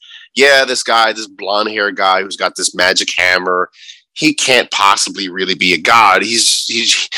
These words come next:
he's some mutant that has some technological hammer somehow. We don't know how, but he's great that he's on our side." And in this moment where, where Thor, Thor shows his humanity, the, the idea that, uh, he's letting a human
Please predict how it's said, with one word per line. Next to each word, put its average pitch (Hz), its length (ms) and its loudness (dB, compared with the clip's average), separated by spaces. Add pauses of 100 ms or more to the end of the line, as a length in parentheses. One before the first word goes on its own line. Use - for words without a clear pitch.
(120)
he's 160 180 2
some 131 580 2
mutant 139 400 -2 (100)
that 107 220 2
has 113 240 2
some 107 160 -4
technological 104 800 -2 (100)
hammer 78 320 -2
somehow. 69 400 -4 (100)
We 80 80 -6
don't 92 240 -2
know 95 180 2
how, 110 560 4 (440)
but 95 320 2
he's 92 220 -6
great 98 320 0
that 92 100 0
he's 90 120 0
on 80 120 2
our 71 180 2
side." 55 340 -2 (500)
And 95 140 2
in 92 100 -4
this - 220 4
moment 143 520 0 (580)
where, 104 380 4
where 104 200 0
Thor, 135 500 4
Thor 131 420 0
shows 127 500 0
his 156 360 0
humanity, 131 580 -2
the, 90 160 -4
the 107 140 0
idea 123 380 2
that, 135 180 4
uh, 110 60 0 (260)
he's 104 300 -4
letting 135 360 2
a 117 80 4
human 123 800 0